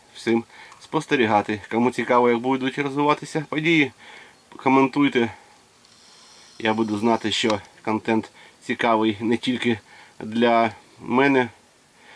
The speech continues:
а хто, а кому буде корисний, той навіть може скористатися функцією спонсорства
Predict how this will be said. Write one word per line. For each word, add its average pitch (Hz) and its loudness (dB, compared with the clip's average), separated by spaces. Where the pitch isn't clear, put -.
а - -2
хто, 135 2
а 123 -2
кому 139 2
буде 135 0
корисний, 165 2
той 175 4
навіть 147 4
може 147 4
скористатися 135 -2
функцією 131 -4
спонсорства 123 0